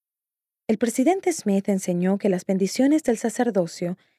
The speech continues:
se derraman sobre todas las mujeres fieles de la iglesia. Sección cinco.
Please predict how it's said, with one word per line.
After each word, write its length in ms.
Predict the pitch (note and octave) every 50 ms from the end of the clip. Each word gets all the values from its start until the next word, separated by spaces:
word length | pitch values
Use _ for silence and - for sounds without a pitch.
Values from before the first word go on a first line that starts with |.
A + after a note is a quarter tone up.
| _ _
se 160 | - - G#3
derraman 480 | F#3 F#3+ F#3 F#3 G3+ G#3 A#3+ C4 C#4 C4+
sobre 300 | C4 - G#3+ E3+ E3+ F3+
todas 440 | - - A3+ A#3 A3+ C#4 C#4 - -
las 140 | C#4 C4 -
mujeres 540 | C4+ B3+ - - F#3+ F3 F3+ F3 - -
fieles 400 | - - G#3 G3+ G3+ G#3 A3 -
de 100 | - G#3
la 120 | G3+ G3+ G3+
iglesia. 600 | G3 F3+ F#3+ E3+ D#3 - - - - - F#3+ F3+ _ _ _ _ _ _ _ -
Sección 480 | - C4+ C4 - - - G3+ E3+ E3
cinco. 600 | E3+ - - - F#3 E3+ E3 - - - - F#3+